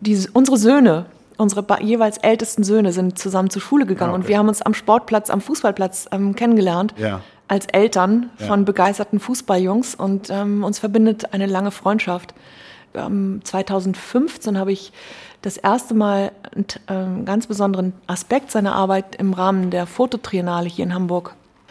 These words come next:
Speaker 1: kuratiert. Das war eine Ausstellung, die hieß, ähm, Area Revisited.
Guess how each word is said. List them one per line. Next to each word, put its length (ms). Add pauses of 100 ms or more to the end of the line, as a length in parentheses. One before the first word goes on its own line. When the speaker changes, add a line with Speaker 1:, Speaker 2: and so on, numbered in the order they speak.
(380)
Speaker 1:
kuratiert. 500
Das 160
war 240
eine 260
Ausstellung, 400
die 200
hieß, 560
ähm, 540 (140)
Area 420
Revisited. 840